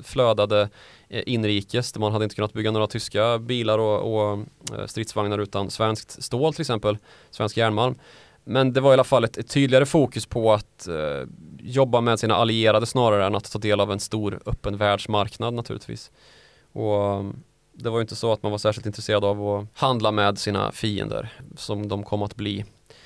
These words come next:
Och andra världskriget, om man ska prata om handelshinder, så är ju det ett, ett hyfsat handelshinder. Det utgör ju ytterligare ett totalstopp i handelssystemet naturligtvis. Men det tar ju också slut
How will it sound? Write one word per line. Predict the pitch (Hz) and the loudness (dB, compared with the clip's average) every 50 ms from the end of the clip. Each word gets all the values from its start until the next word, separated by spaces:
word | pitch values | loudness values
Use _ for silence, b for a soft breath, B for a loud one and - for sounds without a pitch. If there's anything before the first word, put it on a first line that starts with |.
| B B B | B B B
Och | B 127 151 | B 2 2
andra | 151 151 151 | 4 6 6
världskriget, | 156 156 131 - 139 135 139 143 135 - - | 6 4 2 2 -4 -2 0 -2 -2 -4 -6
om | 107 | -2
man | 139 139 | -2 -2
ska | 131 131 | -2 0
prata | 120 135 127 - - | 0 0 0 2 2
om | 110 110 107 | -2 0 -2
handelshinder, | 107 117 123 117 110 107 98 - 110 104 104 107 117 117 | -2 0 0 0 0 -2 -2 -2 0 0 0 -2 -4 -6
så | 113 - 113 | -4 -6 -6
är | 110 110 | -4 -4
ju | 110 107 | -4 -4
det | 107 107 | -4 -6
ett, | 110 110 _ - | -6 -8 _ -16
ett | - 127 - - | -18 -16 -10 -10
hyfsat | 127 - - - - 120 - | -10 -10 -8 -8 -8 -8 -4
handelshinder. | - 117 107 101 101 - 98 98 101 98 101 107 b b b b b b b b b - | -4 -6 -6 -6 -6 -6 -6 -6 -6 -6 -8 -10 b b b b b b b b b -6
Det | - 120 | -4 -4
utgör | 120 117 - 117 | -4 -2 -2 -2
ju | 113 110 104 - | -2 -2 -2 -2
ytterligare | 110 - - 117 113 107 107 104 | -4 -6 -4 0 0 2 2 2
ett | 95 104 107 - _ - _ - | -2 -4 -6 -8 _ -20 _ -14
totalstopp | - 120 - 135 123 110 104 - - 113 - - _ - - - | -12 -6 0 2 2 2 2 -2 -6 -8 -10 -10 _ -20 -18 -12
i | - 113 101 98 98 - - | -8 -8 -6 -6 -6 -8 -10
handelssystemet | - 120 117 107 101 101 98 95 101 101 - - - - - - - 107 - - - 104 98 95 101 101 - - | -8 -6 -4 -4 -2 -2 -2 -4 -4 -6 -10 -10 -12 -12 -12 -12 -12 -10 -10 -8 -6 -4 -4 -4 -4 -6 -8 -10
naturligtvis. | 104 110 - 104 98 98 - 104 104 - - - _ _ _ _ _ _ _ _ - - - B B B B B 98 90 B B B B B B B | -14 -8 -8 -8 -8 -6 -8 -10 -10 -12 -14 -20 _ _ _ _ _ _ _ _ -20 -20 -20 B B B B B -18 -18 B B B B B B B
Men | B - | B 0
det | 160 156 | 0 2
tar | - 170 | 4 4
ju | 180 | 4
också | 190 190 - 170 | 4 4 2 -2
slut | 160 - 196 170 180 220 202 - - - - | -2 0 2 2 2 2 0 -4 -10 -14 -14